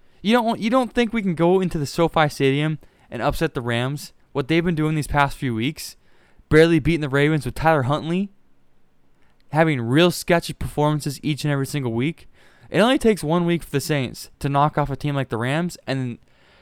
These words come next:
then, even if you don't even win the Super Bowl, you can say you did that. For next season. You can bring in guys. We had the most injured team in N F L history, and we made the playoffs. If Russell Wilson indeed wants out.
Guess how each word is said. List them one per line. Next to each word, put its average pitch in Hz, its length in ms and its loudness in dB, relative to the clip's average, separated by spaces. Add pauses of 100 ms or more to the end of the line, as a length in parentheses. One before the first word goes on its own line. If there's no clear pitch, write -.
(160)
then, 147 440 2
even 202 180 2
if 214 120 -2
you 208 60 -2
don't 214 180 0
even 180 180 -2
win 180 100 0
the 156 80 -4
Super 170 260 -2
Bowl, 107 280 -8 (260)
you 156 120 -4
can 151 100 -4
say 180 200 -2
you 170 140 0
did 131 200 -2
that. - 360 -10 (1160)
For 175 100 2
next 175 240 0
season. 117 320 -6
You 123 80 -8
can 147 160 -2
bring 156 220 0
in 156 120 -2
guys. 123 440 0 (220)
We 160 140 -2
had 180 360 2 (200)
the 143 200 0
most 143 360 0
injured 156 380 0
team 156 380 -2 (880)
in 165 140 2
N 151 160 2
F 151 140 0
L 156 100 2
history, 117 640 -4 (400)
and 147 240 4
we 147 80 2
made 135 220 2
the 123 60 -6
playoffs. - 560 -4 (720)
If 156 200 -4
Russell 170 260 0
Wilson 151 300 -2
indeed 135 300 -2
wants 117 260 -4
out. - 200 -8